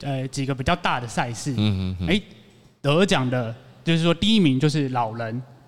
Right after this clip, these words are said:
Speaker 2: 嗯。
Speaker 1: 都是已经三十几岁的老人。
Speaker 2: 对。
Speaker 1: 那你知道他们就是得名之后，他们都会跟他们讲一句话说：“哎，没关系，你现在输了没关系，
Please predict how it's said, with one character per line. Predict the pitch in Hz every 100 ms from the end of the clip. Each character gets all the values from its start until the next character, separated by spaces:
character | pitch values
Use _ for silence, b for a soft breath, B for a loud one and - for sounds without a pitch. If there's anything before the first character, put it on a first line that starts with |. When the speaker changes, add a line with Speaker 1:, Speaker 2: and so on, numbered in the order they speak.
| _
Speaker 2:
嗯。 | 104 95 - - _ _ _ _
Speaker 1:
都 | 170
是 | 175
已 |
经 | 135 147
三 | 151 151
十 | 143
几 | 120 110
岁 | 135
的 | 120
老 | 113 -
人。 | - - -
Speaker 2:
对。 | 101 87 80 -
Speaker 1:
那 | 196
你 |
知 |
道 | 175
他 | 180
们 | 170 143
就 |
是 | 170 160 143 -
得 | - 147
名 | 151 131
之 | 139
后， |
他 | 139
们 | 139
都 | 123
会 | 135
跟 | 139
他 | 139
们 | 120
讲 | 117 107
一 |
句 | 117 127
话 | 120 120
说 | 117 117 117 - _ _ _ -
：“哎， | 233 202
没 | 160 165
关 | 165 170
系， | 175 165 - - -
你 | 151
现 | 139 196
在 |
输 | 180 196
了 | 180
没 | 143 131
关 | 143
系， | 131 139